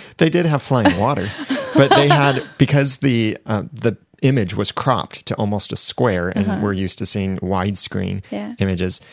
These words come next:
Speaker 1: because it was cropped to almost a square, every now and then in this black and white world at the very beginning,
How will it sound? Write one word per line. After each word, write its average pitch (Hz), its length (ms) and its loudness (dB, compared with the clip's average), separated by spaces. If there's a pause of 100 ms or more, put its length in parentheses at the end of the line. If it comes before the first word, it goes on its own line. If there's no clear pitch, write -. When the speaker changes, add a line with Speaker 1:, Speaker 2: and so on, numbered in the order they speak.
(120)
Speaker 1:
because 117 240 0
it 123 60 0
was 107 140 0
cropped 110 300 0
to - 80 -4
almost 107 300 -2
a 98 60 -4
square, 107 520 -2
every 120 200 0
now 113 220 0
and 101 120 0
then 107 220 0
in 101 180 -2
this 95 140 -2
black 98 300 -2
and 95 120 -4
white 107 220 -2
world 92 260 -2
at 90 120 -6
the 90 60 -6
very 95 220 -2
beginning, 95 560 -2